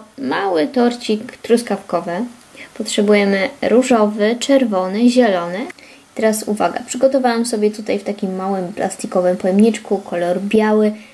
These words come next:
ponieważ w trakcie robienia tego tortu zmieszam go z wodą, aby uzyskać taki krem. Nie używam Fimo Liquid, y,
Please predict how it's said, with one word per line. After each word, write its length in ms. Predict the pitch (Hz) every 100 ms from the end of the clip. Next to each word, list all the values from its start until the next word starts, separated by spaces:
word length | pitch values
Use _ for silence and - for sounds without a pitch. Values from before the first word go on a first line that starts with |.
| _
ponieważ 360 | - 311 240 240
w 180 | - -
trakcie 540 | 240 262 - - 220
robienia 400 | 208 233 277 262
tego 220 | 247 233
tortu 500 | 226 214 214 - 208
zmieszam 640 | 208 202 202 202 202 190
go 280 | 185 185 185 - - - - -
z 120 | 190
wodą, 580 | 202 196 185 175 185 247 - _ _
aby 180 | 214 208
uzyskać 560 | 202 208 214 208 202 -
taki 420 | 196 202 - 190 -
krem. 400 | 180 170 175 214 - - - - - -
Nie 180 | 262 262
używam 540 | 269 269 262 262 247
Fimo 340 | - 254 254
Liquid, 920 | 247 247 247 247 240 240 226 - - 226
y, 420 | 214 214 208